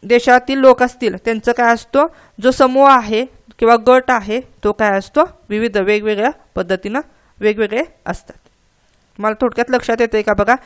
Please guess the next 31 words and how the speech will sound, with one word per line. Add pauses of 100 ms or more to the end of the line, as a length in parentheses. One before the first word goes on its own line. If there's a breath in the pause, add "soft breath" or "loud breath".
(260 loud breath)
देशांतर्गत
व्यापारामध्ये (380 soft breath)
एकाच
देशातील
लोक
सहभागी
होत
असल्यामुळे
तिथं
लोकांचा
जो
गट
आहे, (100)
तो
काय
असतो, (300 soft breath)
एकच
असतो. (260 soft breath)
परंतु
आंतरराष्ट्रीय
व्यापारामध्ये (260 soft breath)
विविध
देशातील
लोक
सहभागी
होत
असल्यानं (160)
लोकांचे
जे
गट
आहेत